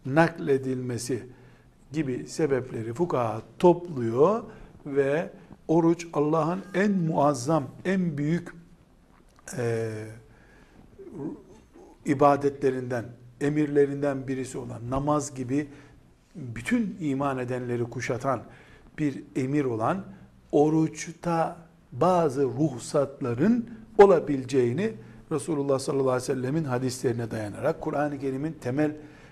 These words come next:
ruhsatlarına dayanarak ve ashab-ı kiramın da tatbikatına bakarak fukaha kayıt altına kalmıştır.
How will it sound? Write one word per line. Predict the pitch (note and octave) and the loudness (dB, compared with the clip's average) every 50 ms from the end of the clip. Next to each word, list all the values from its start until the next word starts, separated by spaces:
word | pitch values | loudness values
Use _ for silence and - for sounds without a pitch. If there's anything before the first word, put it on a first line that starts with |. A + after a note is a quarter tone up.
| - - - | -14 -10 -8
ruhsatlarına | C#3+ A#2+ - - C3 C3 - - B2 B2 A#2+ | -8 -6 -4 -6 -6 -6 -8 -8 -8 -8 -8
dayanarak | A#2+ A#2 B2+ D#3+ F3 E3 | -6 -4 -2 0 0 2
ve | A3 | 2
ashab-ı | F#3 F3 E3 - - E3+ E3 D3 C#3+ D3+ | 2 2 2 0 0 0 0 -2 -2 -4
kiramın | - - C3+ C3 B2+ B2 C3 D#3+ F3 E3+ | -4 -2 0 2 2 2 0 -2 -2 -2
da | C#3 A#2+ B2 D3+ D#3 - - - - - | 0 0 -2 -2 -4 -6 -14 -20 -20 -4
tatbikatına | - - D#3+ D#3 D#3+ - E3 D3+ B2+ C#3+ C3+ B2+ B2 C3+ B2 B2 C3 | 0 2 2 2 0 -2 -4 -2 0 0 -2 -2 -2 -6 -8 -4 -2
bakarak | D#3 D#3+ - C3+ B2 C3 E3+ F#3+ F#3 - - - - - - | -2 0 0 0 0 0 0 0 -2 -6 -18 -20 -20 -10 -6
fukaha | - - - - C3 A#2+ B2+ D#3+ F#3+ - - - - - - | -6 -4 -2 0 0 2 2 2 0 -2 -6 -16 -20 -18 -8
kayıt | - - E3+ E3+ E3+ E3+ - | -2 2 2 2 2 0 -2
altına | - D#3+ C3 B2+ B2 - C3+ B2+ D#3 F#3 - - - - - | 0 0 0 0 0 -4 -6 -6 -6 -6 -8 -10 -16 -16 2
kalmıştır. | - F#3 E3 C#3 A#2 G2 F#2 - - - - - | 6 6 6 6 6 0 -8 -12 -14 -16 -18 -20